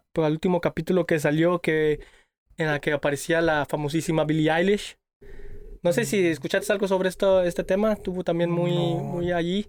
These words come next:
Speaker 2: no, tengo mucho que no veo ya los Simpsons, no sé qué onda.
Speaker 1: Pero estuvo muy presente en TikTok, estuvo muy presente
Speaker 2: No,
Speaker 1: en
Speaker 2: yo
Speaker 1: todas
Speaker 2: no
Speaker 1: las
Speaker 2: me,
Speaker 1: noticias.
Speaker 2: yo no me di cuenta de nada de eso. A ver, explícame tú, qué su-, qué
Speaker 1: Pues,
Speaker 2: suele-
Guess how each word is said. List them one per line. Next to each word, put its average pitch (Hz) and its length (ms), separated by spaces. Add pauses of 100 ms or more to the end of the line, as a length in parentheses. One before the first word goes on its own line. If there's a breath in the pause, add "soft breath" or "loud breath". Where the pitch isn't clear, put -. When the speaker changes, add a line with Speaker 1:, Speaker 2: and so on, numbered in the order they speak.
(140)
Speaker 2:
no, 160 220
tengo 170 240
mucho 170 260
que 151 140
no 160 340
veo 156 300
ya 151 200
los 151 200
Simpsons, 156 480
no 143 160
sé 143 160
qué 143 140
onda. 139 160
Speaker 1:
Pero 180 160
estuvo 226 220
muy 220 200
presente 226 360
en 208 80
TikTok, 214 400
estuvo 208 220
muy 202 120
presente 190 300
Speaker 2:
No, 208 60
Speaker 1:
en 214 60
Speaker 2:
yo 226 60
Speaker 1:
todas 233 40
Speaker 2:
no 233 60
Speaker 1:
las 226 60
Speaker 2:
me, 214 80
Speaker 1:
noticias. 202 220
Speaker 2:
yo 294 140
no 294 120
me 233 120
di 262 120
cuenta 247 420
de 190 80
nada 196 220
de 160 80
eso. 143 140
A 143 40
ver, 170 120
explícame 214 520
tú, 196 120
qué 170 180
su-, 180 120
qué - 100
Speaker 1:
Pues, 180 160
Speaker 2:
suele- 147 220